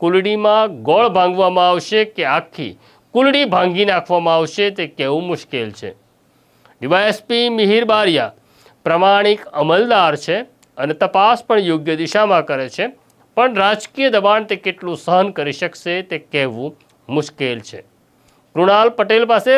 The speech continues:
રાજકીય વખ છે ને એટલે જ કૃણાલ પટેલ ખોખારીને કહે છે કે બધું જ ગોઠવાઈ જશે, કારણ કે બધું જ તેમના નિયંત્રણમાં છે. અત્યારે ભલે તેમને ઇલેક્શન સેલમાં મૂકી દેવામાં આવ્યા હોય, પણ મહિનો, બે મહિના પછી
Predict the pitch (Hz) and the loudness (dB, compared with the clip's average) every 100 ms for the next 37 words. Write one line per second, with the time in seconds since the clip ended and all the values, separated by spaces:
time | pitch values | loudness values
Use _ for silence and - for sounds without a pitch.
0 | 247 226 226 214 185 160 151 - 185 233 | 2 0 -2 -4 -2 0 -2 -2 0 0
1 | 247 190 117 - _ _ _ _ _ - | 0 -2 -4 -8 _ _ _ _ _ -4
2 | 190 214 233 233 180 175 180 180 - 175 | 0 2 2 0 -4 -4 -4 -6 -2 0
3 | 175 208 226 226 190 151 143 139 160 196 | 2 2 2 2 0 0 -2 -2 -2 -2
4 | 226 _ _ _ _ _ _ _ _ _ | -4 _ _ _ _ _ _ _ _ _
5 | _ - 156 165 202 196 254 254 247 - | _ -6 -4 0 0 2 0 0 -6 -12
6 | - 185 190 196 214 185 180 - 196 190 | -4 -2 0 0 0 0 -2 -2 -4 0
7 | 170 165 151 151 175 165 151 185 202 - | 0 0 -2 -6 -6 -2 0 0 0 -4
8 | 170 156 160 170 135 151 170 175 156 135 | -6 -2 -2 -2 -2 -2 -2 -2 -6 -6
9 | 131 123 196 202 _ _ 185 208 - 185 | -6 -6 -8 -12 _ _ -4 -4 -2 -2
10 | 233 123 135 190 180 180 156 151 151 156 | 0 -2 0 0 0 0 -4 -2 -4 -4
11 | 156 - 151 147 - 226 240 233 214 190 | -6 -6 -8 -8 -2 0 2 2 0 -2
12 | 160 170 160 156 151 156 151 143 120 160 | -6 -4 -2 -2 0 0 0 -2 -4 -4
13 | 214 _ _ _ - 143 160 202 208 226 | -8 _ _ _ -6 -2 2 2 4 2
14 | 214 185 180 170 160 156 214 - 120 | 2 0 0 2 0 0 -2 -2 -8